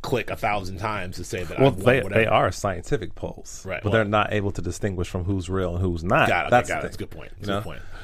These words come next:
Speaker 1: So, uh, so w-, w-, this is a problem because this is a problem because you can't distinguish who's real, who's not. We are talking about the internet. So we are talking about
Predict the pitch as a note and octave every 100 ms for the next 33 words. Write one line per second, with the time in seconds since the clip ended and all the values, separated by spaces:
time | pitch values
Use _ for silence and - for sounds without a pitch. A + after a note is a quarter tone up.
0 | - - - D3+ C3 D3 C#3 C#3 E3 D#3
1 | D#3 D3+ C#3+ C#3 F#3+ D4 G3+ - D3+ E4
2 | G#2+ G2 G#2 A#2 C3+ B2 - B2+ B2 A2+
3 | G#2 A2+ G#2+ C#3+ A2+ - B2+ A2 F2+ A#2
4 | G2+ A2 F#2+ G#2 G2+ A2+ A#2 F#2 G#2 G#2
5 | G#2+ F2+ D#2+ C3+ A2 F#2 G2 G#2+ A#2+ A2+
6 | A#2+ A2